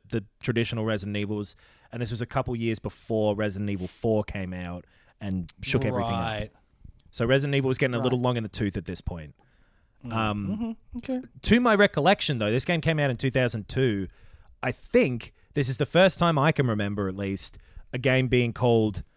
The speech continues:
Speaker 1: franchise title Zero.
Speaker 2: Mm.
Speaker 1: So I think it maybe needs a little bit of recognition for that.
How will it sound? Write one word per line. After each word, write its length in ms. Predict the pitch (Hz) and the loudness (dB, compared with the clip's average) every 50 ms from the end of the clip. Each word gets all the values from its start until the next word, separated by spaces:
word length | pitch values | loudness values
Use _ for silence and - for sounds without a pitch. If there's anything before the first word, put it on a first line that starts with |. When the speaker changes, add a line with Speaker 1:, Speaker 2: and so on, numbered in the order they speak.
| _ _ - | _ _ -2
Speaker 1:
franchise 460 | - 139 139 131 - 139 127 123 - | 0 2 2 4 4 4 4 2 2
title 540 | - 131 120 117 113 113 110 107 104 - - - - | 2 2 2 2 2 2 0 0 -4 -6 -10 -12 -8
Zero. 520 | 101 104 117 110 107 101 90 78 67 62 - - - - - - - _ _ - - _ _ _ | -2 0 2 2 2 0 -2 -6 -10 -16 -20 -20 -20 -20 -20 -20 -20 _ _ -20 -20 _ _ _
Speaker 2:
Mm. 680 | 156 208 277 349 381 381 370 339 262 185 123 95 80 _ _ _ _ _ _ | 0 0 2 2 0 0 0 0 0 0 -2 -6 -10 _ _ _ _ _ _
Speaker 1:
So 200 | - - 131 123 | -6 -2 2 4
I 100 | 131 143 | 4 4
think 220 | - - 190 175 165 | 6 4 2 2 2
it 100 | 143 131 | 0 2
maybe 340 | 131 143 160 165 156 156 | 2 4 6 6 6 4
needs 300 | 139 131 139 143 143 131 | 4 4 4 4 4 4
a 60 | 131 123 | 2 2
little 180 | 131 135 131 | 4 4 4
bit 140 | 120 127 120 | 4 2 2
of 80 | 113 120 | 2 0
recognition 500 | 120 - - 110 113 113 107 - 113 101 | 0 -2 -2 -4 -4 -4 -2 -4 -6 -6
for 120 | - 113 | -6 -8
that. 400 | 98 92 123 127 123 110 107 - | -2 0 2 2 2 0 -2 -4